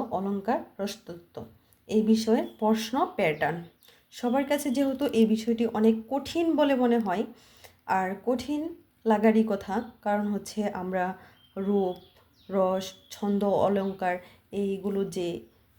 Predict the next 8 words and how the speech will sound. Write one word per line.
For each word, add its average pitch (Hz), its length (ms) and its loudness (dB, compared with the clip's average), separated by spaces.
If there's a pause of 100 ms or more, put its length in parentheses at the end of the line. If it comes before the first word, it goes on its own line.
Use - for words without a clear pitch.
(180)
উম, 190 240 -8 (220)
প্রশ্ন 214 380 2 (280)
প্যাটার্ন, 175 480 0 (460)
তাছাড়া 175 420 -2 (520)
বক্রোক্তি, 196 680 -2
পুনরুক্ত 196 500 -2 (120)
বদাবাস, 180 460 2 (300)
এই 233 220 4